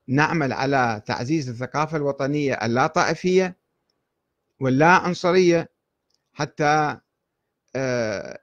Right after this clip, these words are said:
نصل إلى حالة من الوحدة الوطنية ونحصل على نظام رئاسي قوي يحقق الاستقلال وينفذ المشاريع التي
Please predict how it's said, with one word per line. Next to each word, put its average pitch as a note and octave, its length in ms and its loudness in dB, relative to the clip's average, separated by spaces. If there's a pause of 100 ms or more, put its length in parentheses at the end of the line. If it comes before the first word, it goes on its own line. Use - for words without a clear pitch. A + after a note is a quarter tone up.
نصل D#3+ 280 -2
إلى C3+ 500 0 (520)
حالة D#3+ 760 4
من C3+ 220 -2
الوحدة D3 720 -2 (140)
الوطنية C3 1000 0
ونحصل B2+ 760 -2
على B2 380 -2 (380)
نظام C3+ 400 0
رئاسي C3 560 0
قوي A3 420 4 (960)
يحقق E3 500 -2
الاستقلال E3+ 800 0 (600)
وينفذ D3 1500 4 (520)
المشاريع C#3+ 720 0
التي C3 680 -2